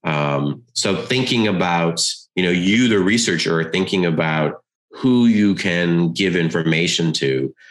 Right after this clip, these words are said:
um, and really just kind of just sharing with them in almost like little chunks here and there. Um, so I think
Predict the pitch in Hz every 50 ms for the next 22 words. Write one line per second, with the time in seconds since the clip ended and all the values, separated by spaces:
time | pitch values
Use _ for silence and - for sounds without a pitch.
0 | - _ _ - 78 71 67 67 67 69 69 69 - - 80 73 71 76 80 82
1 | 85 85 82 78 - 78 - - - - 85 76 76 78 73 - - - _ _
2 | _ _ _ _ _ _ - 90 - - - - - 92 87 90 107 101 92 82
3 | 82 - 78 76 78 78 78 80 90 85 82 - - 85 78 76 82 90 98 95
4 | 82 78 - - - - - 104 101 95 82 78 - - - - 92 90 85 78
5 | 78 80 80 82 78 67 64 64 - _ _ _ _ _ - - _ _ - 82
6 | 78 78 78 73 73 76 78 78 - - - - - - - - - 147 139 131
7 | - - - -